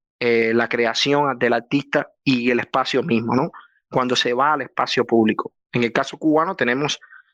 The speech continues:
para recordarlo, y que no es muy cercano, a la propia Tania Bruguera, que ha activado esos dispositivos y, y, y lo seguirá activando.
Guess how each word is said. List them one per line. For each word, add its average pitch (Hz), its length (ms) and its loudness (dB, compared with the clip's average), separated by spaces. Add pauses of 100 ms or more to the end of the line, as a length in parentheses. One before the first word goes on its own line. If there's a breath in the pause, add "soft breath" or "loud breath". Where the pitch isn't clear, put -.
(160)
para 117 200 0
recordarlo, 120 540 -2
y 135 60 -8
que 113 140 -2
no 113 100 0
es 117 80 -4
muy 135 100 2
cercano, 139 640 0
a 110 220 0
la 120 120 2
propia 131 300 2
Tania 139 240 -2
Bruguera, 143 480 4 (340 soft breath)
que 131 160 -2
ha 123 80 2
activado 139 580 0
esos 127 180 -4
dispositivos 131 880 2
y, 113 500 4 (580 loud breath)
y, 117 840 4
y 120 40 2
lo 123 120 2
seguirá 131 600 0
activando. 131 720 0